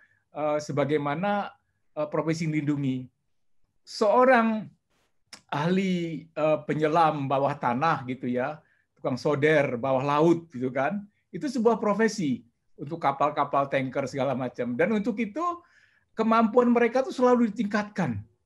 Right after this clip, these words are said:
Karena itu memerlukan keahlian yang sangat sulit kan. Kadang-kadang di bawah salju, di bawah es, segala itu kan sangat he-, eh, sangat diperlukan. Penulis ini juga sulit sekali pekerjaannya. Satu karya yang serius baru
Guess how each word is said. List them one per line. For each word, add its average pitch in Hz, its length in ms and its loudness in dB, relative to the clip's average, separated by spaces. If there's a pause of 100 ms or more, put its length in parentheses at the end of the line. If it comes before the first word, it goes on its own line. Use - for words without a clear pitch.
(180)
Karena 170 160 0
itu 170 160 -4
memerlukan 165 480 -4
keahlian 156 480 2
yang 147 160 -6
sangat 151 400 -2
sulit 123 320 -2
kan. 123 240 -6 (560)
Kadang-kadang 131 480 -2
di 135 160 -4
bawah 123 560 0
salju, 120 720 -6
di 120 80 -8
bawah 120 480 -4
es, 143 400 -2
segala 113 160 -10
itu - 80 -20
kan 311 240 -16 (320)
sangat 175 400 -6
he-, - 240 -4
eh, 151 320 -10
sangat 147 320 -10
diperlukan. 139 640 -8 (960)
Penulis 302 480 0
ini 339 80 -4
juga 330 240 -4
sulit 277 320 -2
sekali 262 560 -4 (480)
pekerjaannya. 143 960 -4 (240)
Satu 240 400 -2
karya 185 400 0
yang 175 80 -4
serius 147 640 -4
baru 131 320 -6